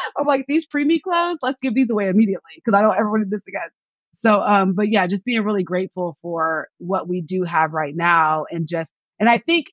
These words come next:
I, 'cause I dealt with this in, in, in a different way, like, with a job. I had left my job in television for a while and I was a stay, mostly a stay-at-home mom. And I remember seeing all my work dresses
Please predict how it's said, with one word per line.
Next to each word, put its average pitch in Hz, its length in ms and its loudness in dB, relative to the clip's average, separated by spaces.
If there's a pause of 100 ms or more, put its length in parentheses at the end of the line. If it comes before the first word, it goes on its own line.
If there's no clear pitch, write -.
(500)
I, 226 140 2
'cause 233 120 -2
I 320 120 4
dealt 233 180 0
with 202 120 -2
this 196 120 -6
in, 185 180 -4
in, 180 220 -4
in 180 80 -4
a 165 60 -2
different 202 340 0
way, 165 220 0
like, 165 120 -6
with 175 140 -6
a 151 60 -4
job. 170 340 2
I 185 60 2
had 196 180 -4
left 202 240 2
my 208 160 2
job 170 400 -4 (100)
in 165 140 -18
television 170 580 -8
for 165 120 -6
a 165 60 -4
while 156 260 -4
and 156 80 -8
I 156 40 -6
was 156 120 -6
a - 20 -10
stay, 147 240 -6 (100)
mostly 196 360 0
a 170 40 -6
stay-at-home 165 360 -6
mom. 131 240 -10 (320)
And 180 80 4
I - 20 4
remember 233 220 4
seeing 214 240 0
all 208 160 4
my 208 140 2
work 190 300 -4
dresses 156 440 -10